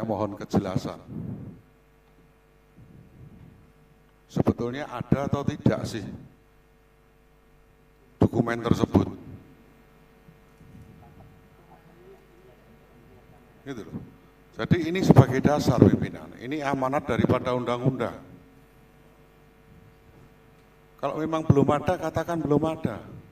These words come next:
Jangan tadi disampaikan di meja pimpinan, saya minta di copy, sekarang dicari, nggak ada. Gitu, Pimpinan. Jadi, monggo lah, apakah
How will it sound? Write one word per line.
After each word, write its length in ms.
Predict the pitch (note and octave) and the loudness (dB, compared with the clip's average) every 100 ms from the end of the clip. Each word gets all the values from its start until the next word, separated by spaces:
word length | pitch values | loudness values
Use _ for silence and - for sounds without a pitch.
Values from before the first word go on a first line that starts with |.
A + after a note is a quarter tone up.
| - - - - | -20 -20 -20 -14
Jangan 240 | A2+ B2 | -10 -6
tadi 240 | C3 C3+ D#3+ | -4 -6 -8
disampaikan 560 | C#3 D3 C#3+ C#3+ D3 | -6 -4 -4 -2 -4
di 80 | C#3 | -2
meja 320 | C3 C3 C#3+ | -4 -2 -2
pimpinan, 480 | C3+ D3 D3+ D3 A2 | -2 -4 -6 -6 -6
saya 240 | G2+ C#3+ | -6 -6
minta 240 | D3 C#3+ C#3 | -4 -4 -6
di 140 | C3 | -4
copy, 320 | - C#3 D3+ D3+ | -4 -4 -4 -6
sekarang 320 | D3+ D3+ D3 | -4 -4 -6
dicari, 400 | C3 C#3+ D3 D#3 | -4 -2 -2 -2
nggak 200 | C3+ C3 D3 | -2 -2 -2
ada. 140 | F2 - - - - - - - - - - - - - - - - - - - - - - - - - - - - - - - - | -8 -14 -18 -20 -20 -20 -20 -20 -20 -20 -20 -20 -20 -20 -20 -20 -20 -20 -20 -20 -20 -20 -20 -20 -20 -20 -20 -20 -20 -20 -20 -20 -16
Gitu, 240 | C3 C3 | -4 4
Pimpinan. 400 | G#2 F#2 - C#2 - - - - - - - - - - | 6 6 2 -6 -14 -16 -16 -20 -20 -20 -20 -20 -20 -12
Jadi, 480 | A2+ C#3+ D3 G#2+ - | -6 -6 -6 -8 -14
monggo 320 | A2 C3 C3 B2+ | -6 -4 0 0
lah, 240 | F2 D2 - - | 0 -4 -16 -12
apakah 480 | A2 B2 A2+ B2 | 0 0 2 -2